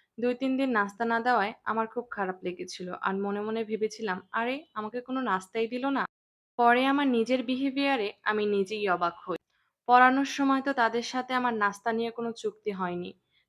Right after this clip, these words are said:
তারা তো আমায় নাস্তা দিতে বাধ্য নন। উল্টো আরও মাঝে মাঝে নাস্তা দেওয়ায় তাদের প্রতি আমার কৃতজ্ঞতা প্রকাশ করা উচিত ছিল। কোনটা অধিকার আর কোনটা অতিরিক্ত,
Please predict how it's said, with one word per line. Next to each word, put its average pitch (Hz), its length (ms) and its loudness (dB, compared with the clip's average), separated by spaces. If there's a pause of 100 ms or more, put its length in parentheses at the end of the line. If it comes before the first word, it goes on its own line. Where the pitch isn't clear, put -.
তারা 254 120 2
তো 262 120 -4
আমায় 269 180 0
নাস্তা 214 340 0
দিতে 247 240 -4
বাধ্য 190 340 2
নন। 175 240 0 (800)
উল্টো 254 340 0
আরও 269 200 6
মাঝে 226 320 2
মাঝে 254 260 -2
নাস্তা 208 360 -4
দেওয়ায় 226 320 0 (100)
তাদের 214 360 -2
প্রতি 226 240 -4
আমার 233 180 -2
কৃতজ্ঞতা 220 560 -6
প্রকাশ 208 440 -10
করা 208 220 -4 (160)
উচিত 202 360 -6
ছিল। 180 200 -6 (520)
কোনটা 262 340 2
অধিকার 220 600 2 (120)
আর 208 180 4 (100)
কোনটা 226 280 0 (100)
অতিরিক্ত, 226 520 -6